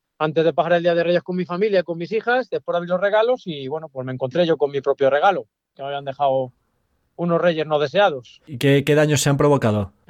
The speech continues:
Speaker 1: Pues mataron ocho corderas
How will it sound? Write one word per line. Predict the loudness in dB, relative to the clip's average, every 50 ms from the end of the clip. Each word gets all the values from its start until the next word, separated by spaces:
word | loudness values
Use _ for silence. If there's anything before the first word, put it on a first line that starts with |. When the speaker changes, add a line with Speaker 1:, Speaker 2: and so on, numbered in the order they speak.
| -20 -18 -8
Speaker 1:
Pues | -4 -2 0 2 4 4 2 2
mataron | 2 0 0 2 4 4 6 6 4 4 2 2 0 -2 -4 -6 -10 -14 -20 _ -4 -2
ocho | -2 0 0 0
corderas | 2 2 2 2 4 4 4 4 4 2 0 _ _ _